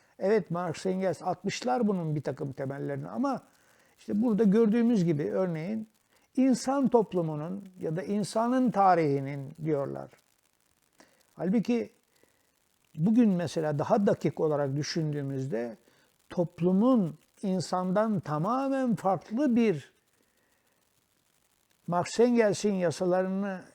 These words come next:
ele aldığı farklı bir canlı türü, yani olduğunu görüyoruz. İnsandan daha farklı bir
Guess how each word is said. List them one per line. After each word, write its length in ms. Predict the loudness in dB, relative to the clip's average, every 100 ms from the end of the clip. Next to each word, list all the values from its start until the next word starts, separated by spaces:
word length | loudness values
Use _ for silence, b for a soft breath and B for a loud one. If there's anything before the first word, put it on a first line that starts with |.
| _ _
ele 220 | 2 6 6
aldığı 960 | 6 6 6 2 0 0 -2 -4 -10 -18 _ _
farklı 460 | -6 -4 -4 -2 0
bir 260 | 0 -2 -6 b b b -2
canlı 640 | 4 4 4 2 2 2
türü, 480 | 4 2 2 -2 -10 _ _ _ _ _ b b b b b b b _ _ _ _ _ -8
yani 440 | -6 -4 -6 -8 -12 _ _ _ _ _ _ -2
olduğunu 500 | 2 4 6 6 8
görüyoruz. 480 | 6 6 -4 -8 -4
İnsandan 640 | -2 -2 0 0 0 0 0
daha 200 | 0 -2
farklı 500 | 2 2 2 0 0
bir 280 | -2 -4